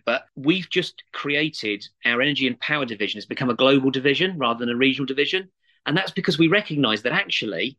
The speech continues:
the energy transition is happening everywhere. It's being interpreted slightly differently, but it's happening everywhere, and it's happening fast. But what we realise is there's no rule book, there's no instruction book. Nobody's decarbonised the planet before.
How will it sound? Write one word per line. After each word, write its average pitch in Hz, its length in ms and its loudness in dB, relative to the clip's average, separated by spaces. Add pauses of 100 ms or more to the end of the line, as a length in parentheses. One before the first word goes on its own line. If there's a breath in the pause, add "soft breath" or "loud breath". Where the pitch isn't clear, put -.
the 135 160 0
energy 180 260 0
transition 120 480 -4
is 117 80 -10
happening 123 480 -4 (240)
everywhere. 95 600 -4 (260)
It's 165 160 2
being 180 220 4
interpreted 180 460 2
slightly 151 300 0
differently, 123 440 -2
but 117 120 0
it's - 220 -4
happening 143 440 -2 (340)
everywhere, 110 440 -2 (120)
and 139 100 0
it's 139 160 -6
happening 143 340 -4
fast. - 680 -4 (500 loud breath)
But 156 80 2
what 170 140 4
we 170 100 6
realise 156 480 4
is 92 320 -6 (140)
there's 160 160 -4
no 190 80 0
rule 170 300 4
book, 120 140 -6
there's 123 140 -10
no 175 60 -4
instruction - 480 -2
book. 113 100 -10
Nobody's 160 400 0
decarbonised 127 1000 -4
the - 80 -16
planet 135 340 -4
before. 95 260 -10